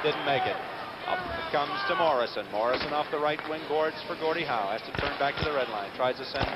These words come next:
Mor-, uh, Morrison in. Can't do it. And it goes po-, to Popeil at his own blue line.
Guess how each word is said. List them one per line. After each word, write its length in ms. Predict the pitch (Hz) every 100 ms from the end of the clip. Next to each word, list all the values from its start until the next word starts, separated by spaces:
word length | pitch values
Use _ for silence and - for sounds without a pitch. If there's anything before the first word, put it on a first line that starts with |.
| - -
Mor-, 180 | 151 143
uh, 180 | 107 117
Morrison 320 | 143 156 -
in. 100 | 165 -
Can't 220 | 151 143
do 80 | 143
it. 140 | 185 - - - - - - - - -
And 180 | - 95
it 60 | 170
goes 120 | 147 131
po-, 120 | 120 120
to 300 | - - 131
Popeil 500 | 139 127 139 120 120
at 60 |
his 120 | 117 117
own 200 | 113 110
blue 160 | 110
line. 200 | 101 90